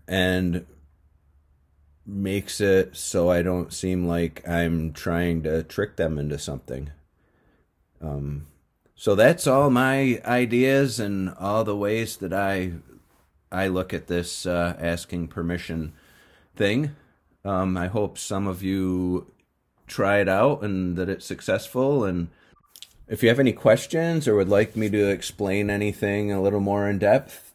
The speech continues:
just email me at O M D stories at gmail dot com, and I'd be happy to, uh, to lay it all out, um, in an email to you. But that's, that's what's been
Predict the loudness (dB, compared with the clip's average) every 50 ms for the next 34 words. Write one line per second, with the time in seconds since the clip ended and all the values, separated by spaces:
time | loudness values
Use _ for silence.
0 | _ _ -6 -6 -6 -4 -4 -2 -2 0 0 0 0 0 0 0 2 0 0 0
1 | -2 -2 -2 0 0 0 0 0 0 -2 -2 -4 -4 0 2 4 4 4 4 4
2 | 2 0 -2 -4 -4 -4 -2 -2 0 0 2 2 4 4 4 2 0 -2 -2 -2
3 | 0 0 0 0 -2 -4 -8 -12 -18 -20 -20 -20 -20 -20 -20 _ _ -8 -4 -4
4 | -2 -2 -2 -2 -2 -2 2 2 2 2 2 0 0 -2 -2 -2 -2 -2 -2 0
5 | 0 0 0 2 2 2 2 2 2 2 0 -2 -4 -6 -12 _ _ _ _ _
6 | _ _ _ _ _ _ _ _ _ _ _ _ _ _ _ -6 -4 -2 0 0
7 | 2 2 2 2 2 2 2 2 2 2 2 0 0 -4 -10 -12 -6 -4 -2 -2
8 | 0 0 0 -2 -2 -4 -4 -6 -8 -12 -16 _ _ _ _ _ _ _ _ _
9 | -8 -6 -4 -2 0 0 2 2 0 0 0 -2 -4 -4 -6 -6 -4 -2 -2 -2
10 | -4 -4 -8 _ _ _ _ _ _ _ _ -6 -4 0 2 4 4 2 0 -6
11 | -12 -12 -14 -14 -6 0 0 0 0 0 -2 -4 -2 -2 -4 -4 -6 -4 -2 0
12 | 0 0 0 -2 -2 -2 -4 -4 -8